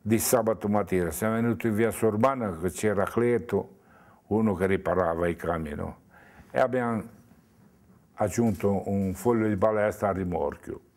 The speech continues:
Quando vado via, era alle undici, ci dico a mio fratello, "Va al porto che io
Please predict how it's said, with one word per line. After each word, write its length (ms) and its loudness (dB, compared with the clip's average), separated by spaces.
Quando 520 0
vado 380 2
via, 340 4
era 260 2
alle 180 2
undici, 760 0
ci 140 -8
dico 260 2
a 40 4
mio 140 2
fratello, 480 2
"Va 160 4
al 120 0
porto 480 0
che 140 2
io 320 2